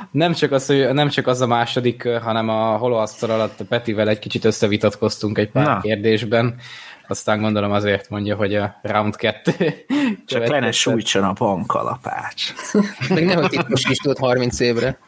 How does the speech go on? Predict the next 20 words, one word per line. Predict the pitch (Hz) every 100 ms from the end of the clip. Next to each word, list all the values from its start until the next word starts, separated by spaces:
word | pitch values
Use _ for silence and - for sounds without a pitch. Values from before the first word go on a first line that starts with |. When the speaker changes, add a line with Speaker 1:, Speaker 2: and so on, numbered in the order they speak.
| - 104 -
Speaker 3:
ezt | - -
a | 107
Speaker 2:
Ja. | -
Speaker 3:
két. | - - 302 - - _ 339 - 240 202 - - _
Speaker 2:
Na, | 147
Alexander, | 107 139 175 202 170 180 156
neked? | 139 - 170 - - -
Speaker 3:
Ö, |
szimpatikus, | 320 359 359 -
Speaker 2:
Általánosságban? | 277 139 143 143 147 139 160 196
Speaker 3:
ö, | 233 254 -
szimpatikus | - 180 170 165 165 -
volt. | 175
Technikai | - 208 147 143 143 143
megvalósításban | 139 143 139 147 - 147 143 143
egyébként, | 147 143 151 147 151
ö, | 156 156 151 170
ez | 90 139 151
megint | 151 165 131 131
egy | 127